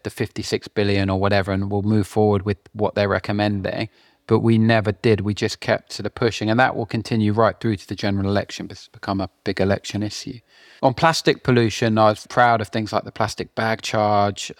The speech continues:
deposit returns, even though it's not happened yet, it's, like, one of the things that will ultimately happen. And it was because of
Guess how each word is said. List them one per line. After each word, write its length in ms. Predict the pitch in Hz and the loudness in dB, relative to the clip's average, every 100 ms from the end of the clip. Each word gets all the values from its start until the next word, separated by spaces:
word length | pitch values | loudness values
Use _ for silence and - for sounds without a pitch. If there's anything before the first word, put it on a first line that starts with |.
| - | -8
deposit 380 | - 143 117 113 | 0 2 2 0
returns, 340 | 110 131 117 | 2 2 2
even 160 | 131 123 | 2 2
though 60 | |
it's 160 | 117 - | 2 2
not 160 | 123 110 | 2 2
happened 320 | 113 113 107 | -2 -2 -2
yet, 340 | 117 113 - | 4 4 2
it's, 180 | - - | -4 -2
like, 140 | 104 | -2
one 240 | 85 110 113 | 0 0 0
of 80 | - | 0
the 80 | 117 | -2
things 340 | 117 104 95 | -2 -2 0
that 260 | 104 98 110 | 0 0 0
will 200 | 117 110 | 2 4
ultimately 500 | 117 - 110 101 101 | 2 0 -6 -4 -4
happen. 340 | 98 - 104 | -6 -4 -4
And 80 | 101 | -2
it 80 | 98 | -2
was 140 | 101 | -4
because 400 | - 104 113 101 | -4 0 2 2
of 180 | 104 | -2